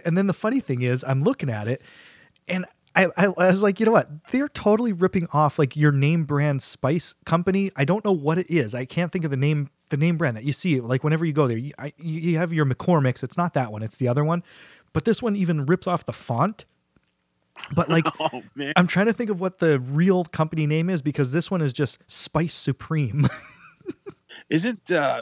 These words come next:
Speaker 2: is it not, it's not Four Season.
Speaker 1: No, it's not, it's not any of them, 'cause it's the same logo. I have, I have some up in my cabinet. I'm gonna take a picture of both of them and send them to you afterwards. But yeah, they even rip off the font. But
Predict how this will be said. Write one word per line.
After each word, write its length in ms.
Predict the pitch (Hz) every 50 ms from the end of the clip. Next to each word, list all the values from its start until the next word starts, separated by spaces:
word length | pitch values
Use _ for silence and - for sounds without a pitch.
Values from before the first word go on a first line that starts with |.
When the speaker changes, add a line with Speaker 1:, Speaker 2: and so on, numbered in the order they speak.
| - -
Speaker 2:
is 180 | 110 147 139 139
it 120 | 151 123
not, 160 | 170 185 160
it's 140 | 180 - -
not 140 | 220 190 175
Four 280 | - - 170 165 156
Season. 580 | 127 - - 151 165 170 147 113 113 110 110 107 _ _ _ - -
Speaker 1:
No, 320 | - 143 165 160 147 151 -
it's 180 | - 156 - -
not, 160 | 208 226 277 -
it's 180 | 202 165 - -
not 140 | 208 226 277
any 160 | 320 320 240
of 60 | 226
them, 140 | 208 160 127
'cause 160 | - - 147 156
it's 120 | 165 -
the 60 | 220
same 260 | 202 - - 262 262
logo. 400 | 202 147 139 156 165 135 120 107
I 120 | 110 123 151
have, 280 | 165 214 254 226 190 - - - - -
I 80 | - 165
have 240 | - - 226 247 -
some 180 | - 208 185
up 140 | 185 175 -
in 60 | 165
my 100 | 147 135
cabinet. 260 | 123 - 127 113 113
I'm 60 | 113 131
gonna 100 | 165 165
take 160 | - 190 151
a 40 | 151
picture 280 | - - 160 139 - 139
of 40 |
both 220 | 123 131 131 131 -
of 80 | 131
them 80 | 120 117
and 80 | 120 117
send 160 | - 131 127
them 100 | 123 117 -
to 100 | - 123
you 40 | 113
afterwards. 460 | 113 123 - - 135 131 139 135 123 -
But 180 | - 143 143 - - - 156 -
yeah, 160 | 165 160 135
they 80 | 127 160
even 180 | 190 190 175
rip 180 | 151 160 156 -
off 140 | 151 131 -
the 80 | -
font. 420 | - - - 143 135 127 107 - -
But 180 | - 127 135 151